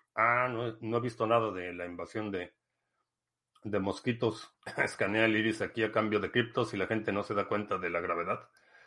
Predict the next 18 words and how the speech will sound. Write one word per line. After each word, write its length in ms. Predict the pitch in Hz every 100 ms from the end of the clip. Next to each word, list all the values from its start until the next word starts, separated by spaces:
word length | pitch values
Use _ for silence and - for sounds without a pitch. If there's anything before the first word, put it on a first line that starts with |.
| - - - - _ _ _ _ _ -
Pues 440 | 220 208 - - _ -
hay 140 | 110
mucha 280 | 110 117 120
gente 360 | 123 117 - -
que 120 | 104
desafortunadamente 960 | 98 95 98 104 - 110 143 143 147 143
está 180 | -
dispuesta 640 | 123 110 123 110 123 110 110
a 300 | 95 92 - - _ _ _ _ _
comprometer 720 | - 120 123 123 120 151 147 135 - - _ _ _ _ _ -
el 220 | 117 104
futuro 420 | - 107 135 131
de 840 | 107 104 98 95 92 90 90 90 _ _ _ _ _ _ -
generaciones 640 | 117 107 107 101 127 117 107
venideras 640 | 104 104 120 117 110 -
a 120 | 92
cambio 320 | 110 110 101
de 460 | 95 92 87 -